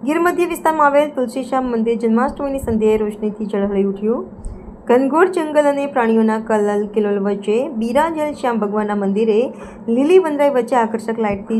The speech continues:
ઝળહળી ઉઠ્યું. જન્માષ્ટમીના પાવન પર્વે કૃષ્ણ જન્મોત્સવના વધામણા માટે અસંખ્ય ભાવિકો ભક્તોની ભગવાન શ્રી કૃષ્ણના દર્શન કરવા આવશે.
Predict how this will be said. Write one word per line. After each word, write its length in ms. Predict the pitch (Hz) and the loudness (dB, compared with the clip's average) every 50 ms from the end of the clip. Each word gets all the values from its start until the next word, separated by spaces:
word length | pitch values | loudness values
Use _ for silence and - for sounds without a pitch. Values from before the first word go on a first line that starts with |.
| 220 | 0
ઝળહળી 320 | 240 214 202 196 196 190 196 190 | 0 0 0 0 2 2 2 2
ઉઠ્યું. 280 | 190 - 202 190 185 - - - - - - - - - - - - - - - - - - | 0 -2 -2 -2 -2 -4 -6 -14 -16 -16 -16 -18 -20 -20 -20 -20 -20 -20 -20 -20 -18 -6 0
જન્માષ્ટમીના 720 | 269 262 285 311 359 415 392 - 403 349 330 311 311 311 330 320 | 2 2 4 6 4 4 4 2 -2 0 0 0 0 0 2 4
પાવન 260 | 294 262 233 233 233 226 | 2 2 4 2 0 -2
પર્વે 240 | 247 220 220 247 262 | -2 2 2 2 0
કૃષ્ણ 360 | 254 262 233 226 226 226 226 | 2 -2 -4 -2 0 0 2
જન્મોત્સવના 540 | 226 220 220 214 214 214 - 226 214 214 214 202 | 2 2 2 0 -2 -2 -2 -2 0 0 0 0
વધામણા 320 | 196 202 202 202 202 202 | 0 0 0 0 0 0
માટે 360 | 202 208 208 202 202 214 226 247 247 | 0 0 -2 0 2 2 2 2 0
અસંખ્ય 420 | 233 - 226 247 233 - 302 277 285 | 0 -2 -4 -4 -2 -2 -2 0 0
ભાવિકો 340 | 269 233 220 220 220 214 202 | 2 0 0 0 0 0 0
ભક્તોની 680 | 208 202 196 196 208 202 214 226 220 - 214 214 214 214 | 0 -4 -4 -2 -2 -2 -2 -2 -4 -4 -4 -2 -2 -2
ભગવાન 440 | 208 220 202 202 226 240 269 285 | -2 -4 -4 -2 -2 -2 -2 -4
શ્રી 140 | - - 233 - | -6 -10 -6 -4
કૃષ્ણના 460 | 226 220 220 226 208 208 208 208 208 | -4 -4 -2 -4 -4 -2 -2 -2 -2
દર્શન 340 | 208 202 202 - 196 196 196 | -4 -6 -6 -4 -4 -4 -4
કરવા 220 | 196 196 196 190 | -2 0 0 0
આવશે. 280 | 190 185 - 214 208 | 0 -2 -4 -4 -4